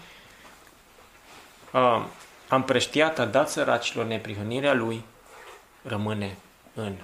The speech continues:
veac." Trebuie mereu să mă întreb, de ce am ceea ce am? Pentru că recunosc că tot ceea ce am vine de la Dumnezeu. Dar cu ce scop? Știu că sunt un administrator și El îmi dă lucruri ca să mă bucur de ele.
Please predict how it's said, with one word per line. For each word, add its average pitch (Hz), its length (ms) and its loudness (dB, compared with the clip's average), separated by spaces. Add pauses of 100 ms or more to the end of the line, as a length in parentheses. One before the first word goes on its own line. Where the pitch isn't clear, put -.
(360)
veac." 101 520 -8
Trebuie 214 260 2
mereu 170 260 4
să 175 140 -4
mă 135 100 -2
întreb, 131 300 2 (960)
de 185 140 4
ce 135 160 2
am 117 180 2
ceea 101 220 0
ce - 160 -2
am? 95 100 -2
Pentru 131 260 -2
că 139 240 4 (360)
recunosc - 480 6
că 156 80 6
tot 190 340 4
ceea 135 200 6
ce 160 160 2
am 151 120 4
vine 139 180 0
de 120 120 -4
la 120 100 0
Dumnezeu. 113 420 -8 (300)
Dar - 200 -4
cu 185 100 -4
ce 180 140 -4
scop? - 420 -6 (320)
Știu - 200 2
că 262 120 6
sunt 151 220 2
un 143 100 2
administrator 117 880 0 (580)
și - 180 4
El 170 100 6
îmi 185 180 6
dă 240 180 8
lucruri 156 520 4 (240)
ca 156 120 4
să 151 180 0
mă 135 300 4
bucur 123 380 -2 (760)
de 123 80 2
ele. 107 400 -2